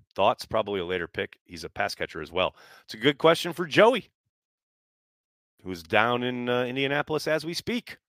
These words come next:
covering those Mizzou players. Uh, gonna have to give him a, give him a shout, see what he thinks. Do the workers at Portobello know your order right away when they see you walk in on Friday?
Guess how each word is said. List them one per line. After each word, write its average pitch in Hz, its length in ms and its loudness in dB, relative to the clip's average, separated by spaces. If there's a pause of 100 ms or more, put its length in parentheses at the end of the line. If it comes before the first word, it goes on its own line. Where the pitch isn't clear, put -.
(640)
covering 113 240 -4
those 101 160 -2
Mizzou 95 380 -8
players. 85 500 -6 (760)
Uh, 82 360 -18 (180)
gonna 92 160 -8
have 110 120 -4
to - 60 -16
give 110 140 -4
him 113 80 -8
a, 101 260 -2
give 104 140 -10
him 110 60 -8
a - 20 -6
shout, 107 380 -10
see - 160 -12
what 85 80 -8
he 87 40 -20
thinks. - 380 -18 (2500)
Do 117 140 0
the 110 100 2
workers 120 360 2
at 123 100 -2
Portobello 123 600 4
know 107 180 -2
your 107 160 0
order 104 280 2
right 95 200 4
away 90 340 2
when 87 160 -4
they 82 80 -6
see - 160 -8
you 90 160 -6
walk 85 300 -2
in 87 100 -4
on 80 140 -6
Friday? 76 460 -6